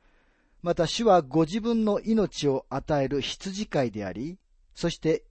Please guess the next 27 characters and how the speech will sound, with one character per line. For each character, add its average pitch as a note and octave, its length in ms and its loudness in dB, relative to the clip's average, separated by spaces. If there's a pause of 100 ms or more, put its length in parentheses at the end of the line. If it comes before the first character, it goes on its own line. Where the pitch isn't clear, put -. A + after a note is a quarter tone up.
(100)
い G3+ 100 -4
つ A#3+ 160 -6
の F3+ 120 2
日 C#3 140 -4
に B2 120 -2
か、 E3 320 -2 (400)
ま D#3 200 2
た A#3 180 2
こ G#3+ 180 -2
の G#3+ 120 0
地 G3 180 -6
上 F#3 220 2
に D3+ 140 0
戻 D3 300 2
っ G3 40 0
て - 220 -6
こ C#3 180 -2
ら B2+ 120 0
れ C#3+ 120 2
る D3+ 180 -2
羊 G3 520 -10
飼 C#3 240 -2
い C3 60 -2
の D#3+ 140 -2
頭 G#2+ 500 -10
で - 120 -20
す。 - 180 -20